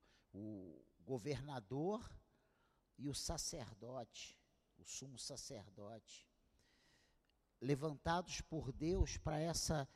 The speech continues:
recolocação do povo de volta à sua terra, a reconstrução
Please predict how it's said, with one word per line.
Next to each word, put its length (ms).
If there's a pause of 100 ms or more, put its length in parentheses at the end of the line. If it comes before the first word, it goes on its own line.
recolocação 1160
do 140
povo 600 (720)
de 140
volta 720 (100)
à 120
sua 260
terra, 580 (580)
a 100
reconstrução 1400